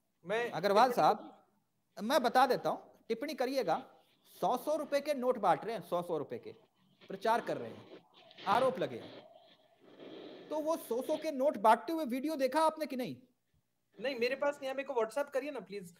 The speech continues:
Speaker 1: आपके screen को नहीं देख पा रहे हैं हम अभी।
Speaker 2: सर, मैं आपको बता देता हूं, ये सीट है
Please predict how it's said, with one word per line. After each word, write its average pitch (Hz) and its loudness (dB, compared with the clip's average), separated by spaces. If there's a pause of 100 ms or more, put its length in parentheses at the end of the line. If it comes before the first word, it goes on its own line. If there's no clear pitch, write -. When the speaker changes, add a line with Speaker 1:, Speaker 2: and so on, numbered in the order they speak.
(200)
Speaker 1:
आपके 202 0
screen 269 -6
को 302 -4
नहीं 285 -2
देख 240 2
पा 196 2
रहे 170 -2
हैं 165 -2
हम 156 -6
अभी। 139 -8 (1080)
Speaker 2:
सर, 277 2
मैं 208 0
आपको 294 2
बता 240 4
देता 185 -2
हूं, 311 -4
ये 302 -2
सीट - -2
है 220 2